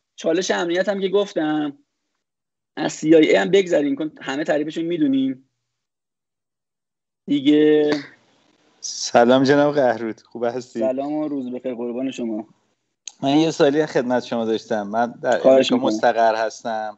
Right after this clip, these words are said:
Speaker 1: بله.
Speaker 2: در منطقه سیلیکون ولی، و اتفاقاً
Speaker 1: خیلی هم
Speaker 2: این
Speaker 1: عالی.
Speaker 2: روزا، اه، پروژه‌های متعدد سکیوریتی حتی تو شرکت‌های سطح پایین و کوچیک بسیار رایجه.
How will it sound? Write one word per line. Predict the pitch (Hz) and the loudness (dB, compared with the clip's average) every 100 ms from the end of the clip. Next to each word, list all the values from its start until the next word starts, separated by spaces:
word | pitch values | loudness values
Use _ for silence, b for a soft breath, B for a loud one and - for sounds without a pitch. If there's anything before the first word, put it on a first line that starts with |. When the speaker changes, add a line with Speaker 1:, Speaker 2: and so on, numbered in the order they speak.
| - | -4
Speaker 1:
بله. | 117 127 123 110 - | 2 4 4 0 -10
Speaker 2:
در | 107 | -10
منطقه | 104 104 98 101 104 | -8 -10 -10 -10 -10
سیلیکون | - 117 104 113 101 | -8 -8 -6 -6 -4
ولی، | 101 95 107 113 | -4 -2 -2 0
و | 117 113 98 | 2 2 2
اتفاقاً | 98 110 104 110 | 0 0 0 0
Speaker 1:
خیلی | 127 131 | 0 0
هم | 117 | 0
Speaker 2:
این | 113 | -2
Speaker 1:
عالی. | 120 | -2
Speaker 2:
روزا، | 113 113 107 113 113 107 - - | 0 0 2 4 4 0 -6 -10
اه، | - - | -8 -6
پروژه‌های | 107 117 110 98 104 110 117 | -4 -2 -2 -2 0 2 2
متعدد | 117 113 - 98 95 104 110 | -2 -4 -2 -2 -2 -6 -6
سکیوریتی | - 117 - 104 98 90 110 98 | -8 -8 -6 -6 -6 -6 -4 0
حتی | 101 - 107 104 b b b b - | 0 0 -2 -4 b b b b -10
تو | |
شرکت‌های | 104 101 - 101 - 101 107 | -2 0 2 0 2 2 2
سطح | 101 107 - 101 | 2 0 0 -4
پایین | - 98 95 | -4 -6 -6
و | |
کوچیک | 95 - 95 - 117 - | -8 -8 -8 -6 -6 -4
بسیار | 117 98 - 104 104 | -2 -2 0 0 2
رایجه. | 107 92 92 92 85 85 | 2 2 0 -2 -4 -10